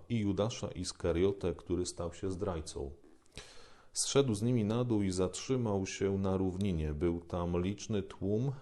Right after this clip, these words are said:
jego uczniów i wielkie mnóstwo ludu z całej Judei i z Jeruzalem oraz z nadmorskich okolic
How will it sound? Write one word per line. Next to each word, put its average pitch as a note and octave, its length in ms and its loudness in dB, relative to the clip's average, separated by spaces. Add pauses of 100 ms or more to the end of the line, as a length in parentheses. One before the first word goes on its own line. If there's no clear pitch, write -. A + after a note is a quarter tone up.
(140)
jego E2+ 260 2
uczniów A2 640 -2
i F2 100 0
wielkie A2+ 440 0
mnóstwo G2 680 -2
ludu E2+ 440 0 (440)
z - 100 -4
całej F#2 380 2
Judei F#2 560 0
i A2 40 -2
z G2+ 60 -4
Jeruzalem G2 760 0 (460)
oraz G2 440 2
z F2+ 100 -2
nadmorskich F#2 960 -2 (140)
okolic G2 640 0